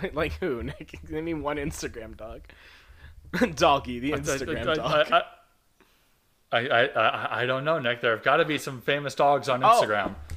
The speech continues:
Speaker 2: And,
Speaker 1: I, I know
Speaker 2: and
Speaker 1: a famous
Speaker 2: I believe
Speaker 1: dog
Speaker 2: that
Speaker 1: on
Speaker 2: their
Speaker 1: TikTok.
Speaker 2: bark could be Yoshi. Uh, uh, uh,
Speaker 1: Oh.
Speaker 2: uh, oh, what, what, what, what, what's your famous TikTok dog, Nick?
Speaker 1: Uh,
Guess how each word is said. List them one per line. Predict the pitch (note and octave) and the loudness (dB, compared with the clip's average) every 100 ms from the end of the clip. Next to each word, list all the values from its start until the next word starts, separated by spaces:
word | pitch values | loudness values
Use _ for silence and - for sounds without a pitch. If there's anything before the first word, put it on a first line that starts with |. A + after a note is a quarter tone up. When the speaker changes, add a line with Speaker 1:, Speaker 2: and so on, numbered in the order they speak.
| - - | -10 -2
Speaker 2:
And, | A#2 | 2
Speaker 1:
I, | G3 F#3+ | 4 6
I | |
know | A#3 | 6
Speaker 2:
and | A3+ | 6
Speaker 1:
a | |
famous | G#3+ A3 - | 6 4 4
Speaker 2:
I | |
believe | |
Speaker 1:
dog | F#3 F3+ | 4 4
Speaker 2:
that | |
Speaker 1:
on | C#3+ | 6
Speaker 2:
their | C3 | 6
Speaker 1:
TikTok. | B2 B2+ B2 G#2 | 6 6 6 4
Speaker 2:
bark | - - | -2 -6
could | A#2 G#2+ | -6 -4
be | A2 G#2 - | -4 -6 -6
Yoshi. | B2+ A2 G#2+ F#2 - _ _ _ _ _ | -2 -2 -2 -10 -16 _ _ _ _ _
Uh, | C3 | -8
uh, | |
uh, | C#3+ C#3 D#3+ D#3 | -6 -4 -4 0
Speaker 1:
Oh. | F#3 | 0
Speaker 2:
uh, | - - | 0 -2
oh, | D#3+ | -2
what, | A2+ G#2+ A#2+ B2 - | -2 -4 -6 -10 -12
what, | B2+ - | -12 -8
what, | B2+ C3+ C3 | -6 -6 -4
what, | C#3+ | -4
what's | B2+ A#2+ | -2 -2
your | C3 | 0
famous | C3 B2 A2+ | 0 -2 -4
TikTok | C#3+ - G2 | -6 -6 -6
dog, | G#2 F#2+ | -6 -8
Nick? | G2+ - - - - - | -10 -14 -16 -14 -8 2
Speaker 1:
Uh, | F#3+ | 2